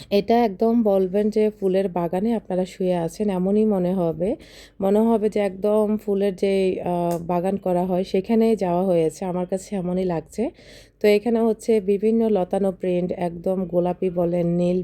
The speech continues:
বলেন, রয়্যাল ব্লু বলা হয় আর কি, বা হচ্ছে পিঙ্ক কালার বলা হয়। তো এই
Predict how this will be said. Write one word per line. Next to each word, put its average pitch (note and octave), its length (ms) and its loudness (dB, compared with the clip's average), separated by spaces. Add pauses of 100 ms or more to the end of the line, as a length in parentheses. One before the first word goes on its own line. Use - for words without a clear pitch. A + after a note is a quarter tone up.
বলেন, E3 400 2 (420)
রয়্যাল G#3 260 4
ব্লু A3 400 2 (100)
বলা G3 440 0
হয় F3+ 380 -2
আর E3+ 60 0
কি, G3 200 -2
বা F#3+ 240 0
হচ্ছে F3+ 480 0 (100)
পিঙ্ক F#3+ 340 0
কালার E3+ 280 0
বলা E3 260 0
হয়। E3+ 300 -2 (420)
তো G#3 60 0
এই A3+ 380 4